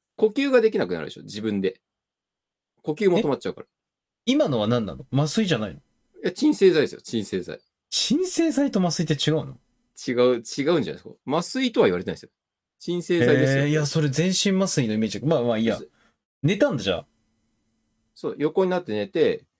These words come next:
Speaker 1: でもね、なんかね、寝たっていうか、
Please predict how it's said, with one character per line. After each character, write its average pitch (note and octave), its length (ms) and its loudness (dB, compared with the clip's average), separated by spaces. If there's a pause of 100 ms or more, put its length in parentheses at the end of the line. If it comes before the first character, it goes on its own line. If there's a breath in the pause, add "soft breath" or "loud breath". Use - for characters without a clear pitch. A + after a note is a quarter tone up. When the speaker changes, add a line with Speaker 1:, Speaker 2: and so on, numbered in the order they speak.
(1200)
Speaker 1:
で F3 80 -6
も C#3+ 120 -2
ね、 A2+ 100 0
な - 80 -6
ん - 20 -10
か A#2 120 -4
ね、 F#2+ 180 -4
寝 C3+ 160 -4
た G4 140 -6
っ - 60 -14 (200)
て D3+ 60 -2
い A#2+ 120 2
う G2+ 80 -4
か、 G2 380 -2